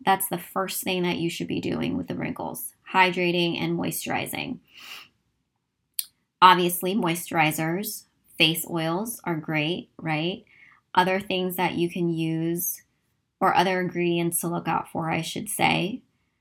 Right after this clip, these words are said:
are hyaluronic acid. I'm not gonna go too much into hyaluronic acid. I think that's a very well-known ingredient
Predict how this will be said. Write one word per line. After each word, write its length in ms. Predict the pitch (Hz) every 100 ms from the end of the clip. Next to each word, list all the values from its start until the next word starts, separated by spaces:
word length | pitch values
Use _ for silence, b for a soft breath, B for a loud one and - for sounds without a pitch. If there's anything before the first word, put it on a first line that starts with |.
| _ -
are 400 | 175 170 165 -
hyaluronic 680 | - 180 175 165 165 165 165
acid. 560 | 160 160 - 185 208 - _
I'm 80 | 165
not 160 | 175
gonna 120 | 175 170
go 160 | 175
too 180 | 175 -
much 220 | 180 175
into 160 | 175 175
hyaluronic 580 | - 165 165 170 170 165
acid. 380 | 175 165 - 202
I 140 | 185
think 240 | 180 170
that's 220 | 170 170 -
a 60 |
very 440 | 151 143 165 165 170
well-known 600 | 160 160 160 165 165 170
ingredient 800 | 165 156 160 165 170 208 254 -